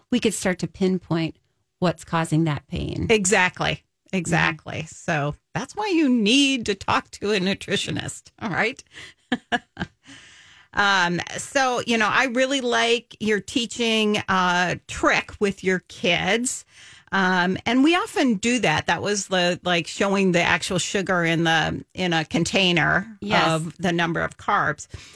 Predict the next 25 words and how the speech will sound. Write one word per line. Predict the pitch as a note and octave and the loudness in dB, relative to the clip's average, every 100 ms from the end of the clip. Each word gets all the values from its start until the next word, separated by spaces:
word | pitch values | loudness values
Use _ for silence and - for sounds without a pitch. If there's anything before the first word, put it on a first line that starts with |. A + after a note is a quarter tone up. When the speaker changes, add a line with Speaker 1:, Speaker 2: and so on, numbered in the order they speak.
| - | -8
Speaker 1:
Mm-hmm. | G#3+ G3 | -2 2
Speaker 2:
Um, | F#3+ F#3+ F#3 | 2 2 0
and | A3+ | 2
we | C#4+ C4+ | 2 2
often | C#4+ D4+ A3 | 2 2 2
do | E3+ G3+ | 0 0
that | G3+ D#3 D3 - | 0 0 0 0
in | G3 | 0
our | F#3 E3+ | 2 0
tu-, | D#3 G3 - | -2 -4 2
Nutrition | G3 F#3 G#3 F#3 E3+ | 2 2 0 0 -2
for | F#3 | -2
Weight | E3+ A3 - | 0 -2 0
Loss, | E3 C#3+ - _ _ _ | -2 -2 -6 _ _ _
uh, | F3+ D#3+ | -2 -2
classes, | - - D#3 D#3 D#3 E3+ | 0 0 2 0 -2 -2
so | - F#3 | -4 -2
people | A#3+ A3 | -2 -2
can | A3+ B3+ | 0 0
see | A#3 - - C4 B3+ F#3+ D#3 E3 - _ - | 0 -4 -2 0 2 2 0 -2 -6 _ -2
the | F3+ | 0
actual | F3 E3+ - F#3 | 0 -2 -2 0
amount | F3+ F3+ F3 F3+ F#3+ | 2 2 2 2 0
of | E3+ | -2
sugar | - - A#3+ G#3+ D#3+ E3 | -8 -6 -4 -2 -2 -4